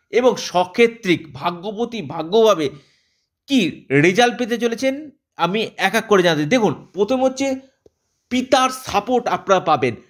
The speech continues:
পৈতৃক সূত্রে সম্পত্তি লাভের সম্ভাবনা থাকছে, ক্যারিয়ারের ক্ষেত্রে আপনাদের উন্নতি, ভাগ্য বৃদ্ধি আপনাদের হবে, ভাগ্যের সাপোর্ট, ভাগ্যের দ্বারা যে যে কাজগুলো হয় সেটা আপনাদের হতে চলেছে, গভর্নমেন্ট থেকে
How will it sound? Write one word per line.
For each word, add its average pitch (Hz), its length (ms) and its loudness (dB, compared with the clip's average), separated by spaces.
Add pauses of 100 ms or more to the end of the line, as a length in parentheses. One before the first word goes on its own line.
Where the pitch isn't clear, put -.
(300)
পৈতৃক 262 420 -2
সূত্রে 254 400 -2
সম্পত্তি 220 680 0
লাভের 180 360 4
সম্ভাবনা 202 460 -2
থাকছে, 151 460 -4 (460)
ক্যারিয়ারের 247 480 4
ক্ষেত্রে 214 720 0 (140)
আপনাদের 202 540 0
উন্নতি, 220 640 0 (300)
ভাগ্য 214 680 2 (280)
বৃদ্ধি 185 680 0
আপনাদের 180 380 0
হবে, 139 240 2 (340)
ভাগ্যের 185 480 0
সাপোর্ট, 180 600 2
ভাগ্যের 180 340 0
দ্বারা 220 180 2
যে 202 180 -2
যে 202 120 2
কাজগুলো 190 400 0
হয় 156 80 0
সেটা 175 260 -4
আপনাদের 190 320 0
হতে 190 200 0
চলেছে, 143 420 -2 (340)
গভর্নমেন্ট 185 480 2
থেকে 202 400 0